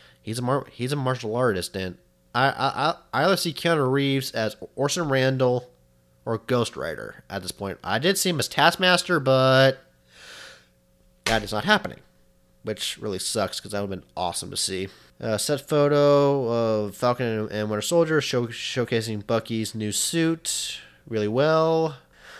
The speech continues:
Oh, John David Washington is up for playing Reed Richards in the M C U, and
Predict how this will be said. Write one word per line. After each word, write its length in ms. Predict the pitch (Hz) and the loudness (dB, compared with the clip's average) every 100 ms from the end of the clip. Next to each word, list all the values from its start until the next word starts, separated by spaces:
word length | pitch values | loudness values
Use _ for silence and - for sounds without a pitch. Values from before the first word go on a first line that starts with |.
| - 165 | -10 2
Oh, 180 | 151 | 2
John 300 | 113 131 147 | 4 2 2
David 200 | 143 135 | 2 0
Washington 500 | 120 190 - 151 147 | 4 2 2 -2 0
is 180 | 131 120 | -2 -2
up 160 | 127 127 | -4 -4
for 80 | 120 | -10
playing 400 | - 131 123 113 | -2 0 0 0
Reed 220 | 135 123 | -2 -2
Richards 460 | 117 160 143 120 | 0 0 2 0
in 100 | 107 | 0
the 100 | 101 | 0
M 80 | 101 | -2
C 180 | - 113 | -2 -4
U, 440 | 101 104 104 113 101 | -2 0 0 -2 -2
and 800 | 104 104 104 101 98 101 98 | -2 -2 -2 -2 -4 -6 -8